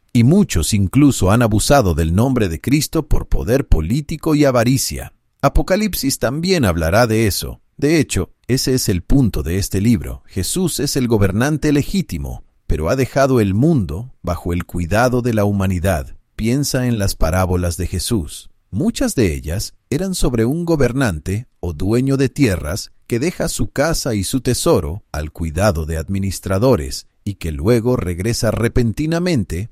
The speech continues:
para llevar a cabo un juicio o evaluación.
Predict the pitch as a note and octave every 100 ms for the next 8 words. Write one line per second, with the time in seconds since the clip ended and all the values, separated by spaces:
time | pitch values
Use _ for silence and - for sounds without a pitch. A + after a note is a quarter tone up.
0 | - A2+ B2 B2+ C3+ E3+ D#3 A#2+ G2 G#2
1 | G#2+ A#2 B2+ - E3+ D3 - D#2 D#2+ -
2 | - A2+ A#2 A2+ A2+ A2+ - D3 B2+ C#2
3 | -